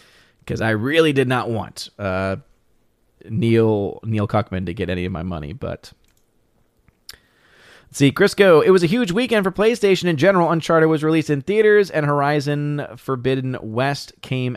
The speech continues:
out on P S consoles." Oh, nice. Again, not much of a gamer here, but, uh, it was definitely weird to see the PlayStation logo, like, the PlayStation movie or PlayStation whatever logo before the film.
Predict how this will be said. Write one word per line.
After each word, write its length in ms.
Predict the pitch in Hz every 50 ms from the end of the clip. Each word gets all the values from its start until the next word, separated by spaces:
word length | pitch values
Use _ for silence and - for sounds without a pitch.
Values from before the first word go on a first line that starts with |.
| -
out 220 | 117 117 117 120 -
on 220 | 113 113 117 113 110
P 420 | - - 117 110 113 110 110 - - _ -
S 400 | 113 107 104 104 - - - - _ _ -
consoles." 960 | - - 101 98 90 - - - - - - - - - - - - - - _ _ _ _ _
Oh, 220 | - 214 262 240 175 _ _ _
nice. 440 | - - - - - - - - - _ _ _ _ _ _ _ _ _ _ _ _
Again, 300 | - 139 139 139 139 - _
not 200 | - 139 160 139
much 220 | 143 - - - - -
of 140 | 131 127 123
a 160 | 123 127 120
gamer 500 | 110 104 110 110 113 113 113 110 110 85
here, 480 | - - - 113 113 165 214 - - - _ -
but, 280 | 101 101 101 104 -
uh, 120 | 104 101 -
it 80 | - 135
was 220 | 131 147 135 107
definitely 460 | - 175 220 247 269 302 311 269 - -
weird 720 | - 123 120 139 220 254 226 151 123 117 120 135 165 180 - _ _ _ _ _ _ -
to 80 | 151
see 120 | - 175 170
the 120 | 156 156
PlayStation 880 | - - 170 175 175 170 - 175 160 156 143 - 156 143 139 135 135 -
logo, 640 | 127 123 131 135 143 143 127 120 104 90 85 76 -
like, 200 | - 107 107 113
the 80 | 120 113
PlayStation 800 | - - 139 143 139 - - 147 143 - - 151 143 139 131 127
movie 480 | 123 123 127 127 143 139 139 139 139
or 240 | 139 127 117 113 110
PlayStation 680 | 110 - _ 220 - - 131 139 135 - 147 135 - 131
whatever 300 | 117 110 110 120 131 139
logo 380 | 135 139 139 139 139 139 139 135
before 300 | 123 117 - - 127 120
the 80 | 120
film. 340 | 117 - 113 123 165 208 220